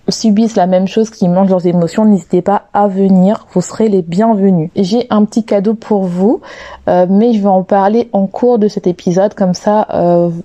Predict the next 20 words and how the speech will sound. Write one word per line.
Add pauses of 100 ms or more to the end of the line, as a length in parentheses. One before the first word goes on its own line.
(140)
je
pense
que
ça
peut
vraiment
vous
aider,
surtout
en
période, (360)
en
cette
période-là. (580)
Donc (100)
aujourd'hui
on
va
parler
de